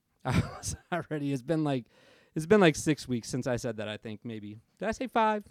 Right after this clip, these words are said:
Five or six. It's been a while. Um, but why am I doing all this, though? And honestly, there's a simple answer. I'm selfish. I want people to see me. I want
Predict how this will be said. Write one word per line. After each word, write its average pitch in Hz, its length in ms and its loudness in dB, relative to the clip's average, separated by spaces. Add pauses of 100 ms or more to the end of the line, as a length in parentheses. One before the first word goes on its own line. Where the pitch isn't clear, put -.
(500)
Five 202 220 2
or 151 60 2
six. - 360 -8
It's 175 100 -12
been 190 140 -4
a 135 40 -4
while. 110 360 -2 (1120)
Um, 196 800 4 (180)
but 190 100 6
why 214 220 6
am 247 120 2
I 214 100 4
doing 180 300 4
all 123 160 4
this, 113 240 -2
though? 120 240 0
And 131 100 -2
honestly, 190 540 -2
there's 175 220 -2
a 151 60 -4
simple 160 360 0
answer. 123 300 0
I'm 170 140 0
selfish. - 640 -4 (440)
I 156 100 6
want 208 240 2
people 202 240 0
to 185 80 0
see 165 240 0
me. 196 280 -2
I 147 160 2
want 165 500 2